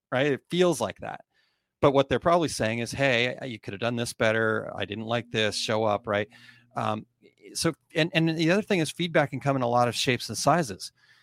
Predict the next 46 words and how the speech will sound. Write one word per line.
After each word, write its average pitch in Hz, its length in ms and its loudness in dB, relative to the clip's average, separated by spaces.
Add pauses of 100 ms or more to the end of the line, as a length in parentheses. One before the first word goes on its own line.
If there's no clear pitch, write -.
(200)
your 143 60 4
business 143 400 2
is 117 120 -8
not 120 240 -2
successful, - 600 -4
that's 147 340 -2
feedback 131 600 -2
that - 120 -6
you 120 140 -6
need 131 180 -2
to 107 80 -10
change 147 420 -2
things, - 360 -12 (640)
right? 135 240 0 (540)
Business 156 340 4
is 135 140 -2
going 117 440 2
well, 120 460 4
that's 151 160 -4
feedback 143 540 0
that 139 120 -6
you 123 120 -6
need 135 180 -2
to 123 80 -8
keep - 300 -10
doing 180 280 2
those - 240 -4
things, - 320 -14
right? 123 260 -2 (260)
You 135 100 0
need 151 140 0
to 135 40 -8
be 123 140 -2
listening 117 480 0
and 98 80 -2
looking 113 400 -2
for - 160 -6
that 98 220 0
feedback. 101 420 -6
So - 120 -4
seeking 180 500 2
feedback 131 520 0
always 110 380 2
is 104 100 -6
so 156 280 4
important. 113 480 0